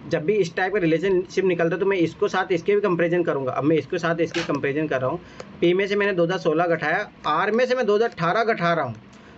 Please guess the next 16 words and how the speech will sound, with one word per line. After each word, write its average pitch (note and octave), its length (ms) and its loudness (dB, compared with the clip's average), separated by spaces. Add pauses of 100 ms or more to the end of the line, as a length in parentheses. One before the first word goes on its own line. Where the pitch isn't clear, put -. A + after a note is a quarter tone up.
(160)
तब C4+ 160 0
जाके B3 260 0
दोनों A3+ 240 2
की A3+ 60 2
value G#3+ 240 4
बराबर F#3+ 360 0
आ F3 100 0
रही E3 120 0
है। G3+ 60 2
इसका F#3 200 -4
मतलब F3 260 0
क्या F3+ 140 0
हो, D#3 260 0
पता - 180 -2
लग C3+ 120 0
गया, B2+ 180 -2